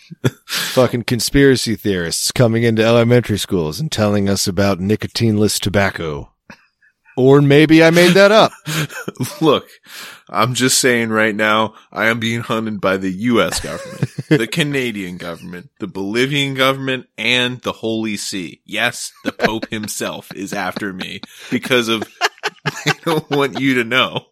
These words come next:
Speaker 2: what I know.
Speaker 1: Uh, and the reason I bring that little, uh, personal mystery back up is because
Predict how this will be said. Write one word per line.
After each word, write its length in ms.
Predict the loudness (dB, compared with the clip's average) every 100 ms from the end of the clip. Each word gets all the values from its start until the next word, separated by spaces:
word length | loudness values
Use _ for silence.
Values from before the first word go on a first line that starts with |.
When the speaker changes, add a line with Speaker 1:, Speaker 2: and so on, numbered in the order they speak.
| -12
Speaker 2:
what 260 | 0 2
I 220 | 2 -2
know. 220 | -4 -10 -6 -6 -4 -6 -8 -10 _ _ _ _ _ -10 -10 -10 -16 _ _ -20 -18 -14 -14 -14 -18 -20 -20 -20 _ -20 -14 0
Speaker 1:
Uh, 640 | 4 6 6 4 0 -8 -16 _ _ _ _ _ _ _
and 140 | -4 0
the 100 | 2
reason 320 | 2 2 2
I 120 | 2
bring 260 | 2 0 2
that 240 | 0 2
little, 320 | 2 4 4
uh, 420 | 2 0 -2 -6 -8 _ _
personal 480 | 0 2 0 0 0
mystery 540 | 0 -2 -4 -4 -6
back 320 | -4 -4 -4 -6
up 260 | -8 -8
is 140 | -12 -10
because 600 | -10 -6 -4 -4 -8